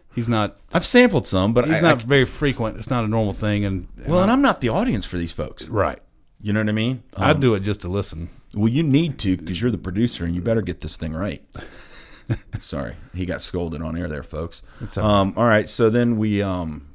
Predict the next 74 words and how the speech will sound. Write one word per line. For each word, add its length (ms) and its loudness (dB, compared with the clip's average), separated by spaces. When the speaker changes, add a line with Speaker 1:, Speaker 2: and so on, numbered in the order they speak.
Speaker 2:
without 320 0
going 220 0
month 240 -4
to 60 -10
month, 260 -6
let's, 260 -4
Speaker 1:
Yeah. 200 -2
Speaker 2:
I 60 -4
mean, 160 -2
we 80 -2
kinda, 400 -4
we 160 -4
lost 340 -6
everybody. 340 -4
It 120 -8
just, 220 -12
it 60 -4
went 240 -4
blurry. 320 -8
Speaker 1:
Yeah, 80 -18
it 60 -6
Speaker 2:
Right? 220 4
Speaker 1:
went 200 2
Speaker 2:
Is 160 2
it, 40 0
Speaker 1:
blurry. 140 0
Speaker 2:
when, 220 0
when's 220 0
life 200 2
gonna 140 0
reopen? 380 -2
It 40 -10
was 80 -14
supposed 240 -2
to 60 -14
be 80 -8
two 160 -4
weeks 220 -2
ago. 180 -8
It 60 -8
was 100 -14
three 180 0
weeks 260 -2
ago, 200 -4
and 80 -2
now 100 -2
here 160 -2
we 120 -2
are. 260 -2
It's 160 -8
not 180 0
ever 160 0
gonna 160 -2
really 240 0
reopen, 540 -4
quote. 320 -2
Like, 140 -4
there's 140 -4
Speaker 1:
Yeah. 220 4
Speaker 2:
no 60 0
reopen. 520 -4
Like 140 -2
Speaker 1:
I 60 4
thought 340 4
by 160 6
August, 400 4
back 220 2
then, 180 4
I 80 2
thought 220 -2
by 80 0
August 320 0
we'd 160 -4
be 220 -6